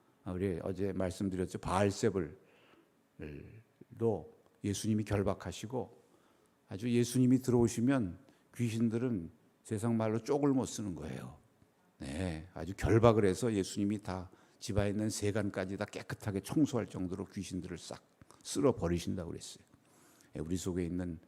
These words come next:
그런 귀신의 역사, 우리로 하여금, 예, 어둠과 고통 가운데 살아가게 하는 그런 모든 귀신들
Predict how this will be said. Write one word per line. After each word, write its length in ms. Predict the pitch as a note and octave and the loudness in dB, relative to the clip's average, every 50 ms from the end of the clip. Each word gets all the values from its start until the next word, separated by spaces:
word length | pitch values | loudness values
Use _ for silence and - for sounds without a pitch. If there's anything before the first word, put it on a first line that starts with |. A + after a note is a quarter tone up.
| _ _ _ _ _ _ | _ _ _ _ _ _
그런 360 | - - - F2+ E2+ F2+ E2 - - | -18 -12 -10 -10 -8 -10 -10 -12 -10
귀신의 400 | - F#2+ F2 - F#2+ F#2 F#2 E2+ | -10 -8 -6 -6 -6 -4 -4 -6
역사, 420 | D#2+ - - - - F#2+ F2+ E2+ G2 | -8 -10 -12 -12 -12 -10 -10 -12 -12
우리로 320 | F2 F2 F2+ F2+ - F#2 | -14 -14 -12 -12 -10 -8
하여금, 360 | E2+ D#2 D#2 F#2 F2+ E2+ F2 E2+ - _ _ _ _ _ _ _ _ _ _ _ _ _ _ _ _ _ _ _ - - | -8 -8 -8 -8 -10 -12 -14 -16 -20 _ _ _ _ _ _ _ _ _ _ _ _ _ _ _ _ _ _ _ -20 -20
예, 60 | - - _ _ _ _ _ _ _ _ _ _ _ _ _ _ _ _ _ _ _ | -20 -20 _ _ _ _ _ _ _ _ _ _ _ _ _ _ _ _ _ _ _
어둠과 720 | - F#2+ F#2+ F2+ F2+ F#2+ F#2 F#2 F2 F2+ F2+ F2 E2+ D#2+ - | -6 -4 -4 -2 -2 -2 -2 -2 -2 -4 -4 -6 -8 -12 -12
고통 340 | - - G2+ - G2+ G2+ G2 | -10 -10 -6 -2 -2 -2 0
가운데 380 | G2+ G2+ F#2+ F2 F2+ E2+ E2+ | 0 0 -2 -2 -2 -4 -6
살아가게 460 | E2 - - A2 G2+ F2 F2+ F2+ E2+ E2+ | -6 -6 -6 -6 -6 -4 -4 -4 -4 -6
하는 180 | D#2+ D2+ E2+ | -6 -8 -8
그런 260 | E2 - - F2 E2+ | -10 -8 -8 -8 -6
모든 340 | - D#2+ E2+ F2 E2+ F2+ F2+ - | -6 -6 -6 -6 -6 -6 -8 -8
귀신들 640 | - F2 - - F2+ F#2 F#2 B2 B2+ G2+ - - | -10 -12 -10 -6 -6 -2 0 0 0 0 -2 -4